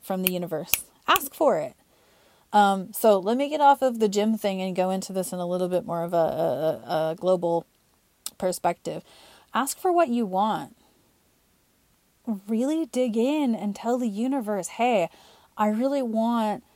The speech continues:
my ideal household to have a, a dishwasher, a garbage disposal. I really want a linen closet. I really want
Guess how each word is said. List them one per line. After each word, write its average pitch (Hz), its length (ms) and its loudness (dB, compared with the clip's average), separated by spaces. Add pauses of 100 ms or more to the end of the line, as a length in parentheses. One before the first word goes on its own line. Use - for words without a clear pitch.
(800)
my 220 460 4
ideal 220 380 2
household 190 880 0 (100)
to 214 240 -6
have 208 720 -2 (920)
a, 220 220 2
a 214 60 0
dishwasher, 208 640 2
a 170 60 -4
garbage 240 360 0
disposal. 196 800 -2
I 180 200 -2 (100)
really 240 340 0
want 226 220 -2
a 220 60 -2
linen 226 380 0
closet. 180 420 -4
I 170 80 -2
really 202 480 -2
want 202 580 -4